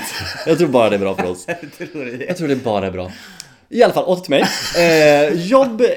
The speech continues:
Speaker 1: är då, jobbar på Mathem. Skola, hoppade av. Eh, kärleksliv, fortfarande singel. Har vi någonting mer man kan gotta där? Funderar på att färga håret brunt.
Speaker 2: Brunt?
Speaker 1: Vad tror du om det?
Speaker 2: Vilken sorts brun?
Speaker 1: Alltså, liksom, lite chokladigt. Jag tänker att det ska vara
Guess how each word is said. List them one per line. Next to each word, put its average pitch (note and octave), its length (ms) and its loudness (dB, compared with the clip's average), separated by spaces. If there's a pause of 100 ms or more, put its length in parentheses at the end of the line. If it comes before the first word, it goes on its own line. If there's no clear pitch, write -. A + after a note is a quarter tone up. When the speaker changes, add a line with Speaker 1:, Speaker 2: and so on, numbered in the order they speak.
Speaker 1:
är D#3+ 120 -4
då, C#3 220 0
jobbar D3 180 2
på C#3+ 60 -6
Mathem. B2 500 0 (160)
Skola, E3 440 -2
hoppade C#3+ 340 -4
av. A2+ 400 -2 (100)
Eh, A2+ 340 -4
kärleksliv, B2 540 -8
fortfarande A#2 340 -10
singel. G2+ 360 -8 (260)
Har C#3+ 180 -14
vi C#3+ 60 -14
någonting D3+ 500 -10
mer F3 320 -6
man E3+ 160 -10
kan D3+ 320 -12
gotta - 540 -12
där? - 320 -12 (160)
Funderar F#3+ 260 -4
på - 20 -16
att F3+ 60 -18
färga D#3 140 -6
håret D3 200 -8
brunt. - 440 -10 (100)
Speaker 2:
Brunt? F3 680 -4
Speaker 1:
Vad F3+ 80 -6
tror F#3+ 160 -8
du F3 60 -2
om F#3 80 -4
det? C3+ 240 -8 (220)
Speaker 2:
Vilken D3 300 -10
sorts A2 220 -18
brun? G#2 300 -18
Speaker 1:
Alltså, E3+ 240 -6
liksom, D#3+ 220 -8
lite D#3+ 120 -8
chokladigt. D3+ 600 -12 (920)
Jag D#3+ 100 -8
tänker F3+ 140 0
att C#3 40 -10
det C3+ 60 -12
ska C#3 100 -8
vara B2+ 140 -4